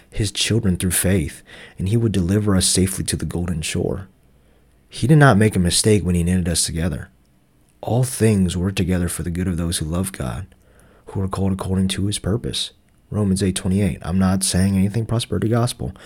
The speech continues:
I'm saying that in the midst of our trials, in the midst of all of the various calamities that we have in our life, it is ultimately for our good.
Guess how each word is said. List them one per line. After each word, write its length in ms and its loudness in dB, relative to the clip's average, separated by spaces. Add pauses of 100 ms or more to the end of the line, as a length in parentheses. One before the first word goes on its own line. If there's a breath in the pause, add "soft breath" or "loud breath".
(380 loud breath)
I'm 120 -6
saying 300 -2
that 200 -6 (300 loud breath)
in 100 -2
the 80 4
midst 340 2
of 120 -2
our 120 0
trials, 680 -4 (680 loud breath)
in 120 -4
the 80 -2
midst 460 2
of 360 0 (540 loud breath)
all 260 0
of 80 2
the 60 0
various 420 2
calamities 560 2
that 100 -4
we 80 0
have 200 0
in 60 -2
our 80 -2
life, 280 0 (220)
it 100 0
is 120 0
ultimately 520 2
for 300 -2
our 180 0
good. 460 -2